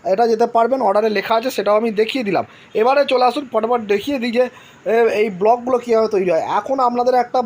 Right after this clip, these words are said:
যে ব্লকটা চলছে, সেই ব্লকটা কিন্তু শেষ হচ্ছে কবে? সেটা শেষ হয়ে যাচ্ছে একত্রিশ দশ দু হাজার পঁচিশে। এই যে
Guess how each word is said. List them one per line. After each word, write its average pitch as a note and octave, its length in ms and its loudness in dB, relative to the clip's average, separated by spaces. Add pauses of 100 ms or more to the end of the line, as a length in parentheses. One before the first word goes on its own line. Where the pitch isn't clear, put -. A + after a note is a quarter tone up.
(200)
যে A3+ 120 -2
ব্লকটা G3+ 440 -2
চলছে, A#3+ 440 0 (340)
সেই C4+ 260 0
ব্লকটা A#3 560 0
কিন্তু C#4 380 -6
শেষ B3+ 380 -2
হচ্ছে C#4+ 380 -2
কবে? D4 280 0 (340)
সেটা A#3 260 0
শেষ B3 280 0
হয়ে C#4 100 2
যাচ্ছে C4+ 260 0
একত্রিশ C4 580 0
দশ C4 160 0
দু A3 200 -2
হাজার A#3+ 220 0 (420)
পঁচিশে। B3 520 -6
এই A3 140 0
যে E3 120 -4